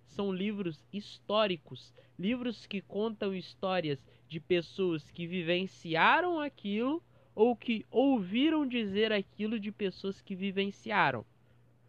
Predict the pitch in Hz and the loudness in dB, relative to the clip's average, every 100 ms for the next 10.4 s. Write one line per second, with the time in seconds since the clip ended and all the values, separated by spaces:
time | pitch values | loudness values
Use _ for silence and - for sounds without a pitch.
0 | - 160 185 180 - 202 - 214 226 214 | -8 2 4 4 4 2 4 -2 2 2
1 | 185 208 226 180 - _ - 160 165 208 | 2 4 6 6 0 _ -8 -6 -4 -4
2 | 196 175 - - _ _ 214 202 190 208 | -4 -8 -12 -20 _ _ 0 2 4 4
3 | - 160 - - - _ _ - 160 202 | 0 -10 -12 -20 -20 _ _ -12 -6 0
4 | 190 190 196 180 160 - - 170 180 254 | 2 2 0 -2 -6 -10 -8 0 4 4
5 | 320 - 220 208 190 - 143 - _ _ | 2 -2 0 2 0 -2 -4 -4 _ _
6 | _ _ _ _ - 156 151 147 - - | _ _ _ _ -2 2 2 0 -4 2
7 | 185 247 - 180 151 - 147 160 160 151 | 4 4 0 -8 -10 -10 -8 -6 -2 -2
8 | 143 135 113 120 _ 190 185 165 196 - | -2 -2 -4 -8 _ 0 2 2 2 -2
9 | 240 - 277 _ _ _ - 190 233 - | -10 -10 -12 _ _ _ -2 0 0 -2
10 | 220 - 214 220 | -10 -2 -2 -4